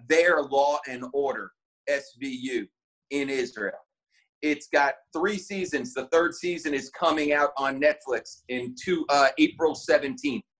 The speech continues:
is when it's coming out. It's a thirty to forty minute show. It is about the Israeli,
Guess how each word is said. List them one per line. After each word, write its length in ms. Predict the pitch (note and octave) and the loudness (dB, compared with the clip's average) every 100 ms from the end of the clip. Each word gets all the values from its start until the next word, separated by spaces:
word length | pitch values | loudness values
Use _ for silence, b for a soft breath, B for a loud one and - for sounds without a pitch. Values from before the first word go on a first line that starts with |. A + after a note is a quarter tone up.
| _ - | _ -4
is 160 | B2+ | -2
when 200 | C3+ C#3+ | 0 0
it's 120 | C#3 | -2
coming 320 | - D3+ C#3+ C3+ | -2 0 2 0
out. 140 | A2+ - _ _ | -2 -4 _ _
It's 220 | E3 E3 D3+ | -4 -2 0
a 240 | C#3 C3 _ - | 0 -2 _ 2
thirty 400 | G#3 G#3 A3 G3+ | 4 4 2 -2
to 160 | F3 - - | -2 -2 -6
forty 360 | F#3 F#3 F#3+ F3 | -4 -4 -6 -4
minute 280 | E3+ D#3+ - | -4 -4 -4
show. 360 | E3+ C#3+ A2 - _ _ _ _ _ _ _ _ | 0 2 0 -10 _ _ _ _ _ _ _ _
It 140 | - D#3+ | -4 -4
is 160 | D#3 | -2
about 400 | D#3+ D3 C#3 C3 - _ - | 0 2 2 0 -4 _ -10
the 220 | B2+ B2+ _ | -8 -8 _
Israeli, 1040 | E3 G#3+ F#3 E3 F3 F3 F3 F3 E3+ E3+ | 0 0 -2 0 0 2 0 -2 -4 -6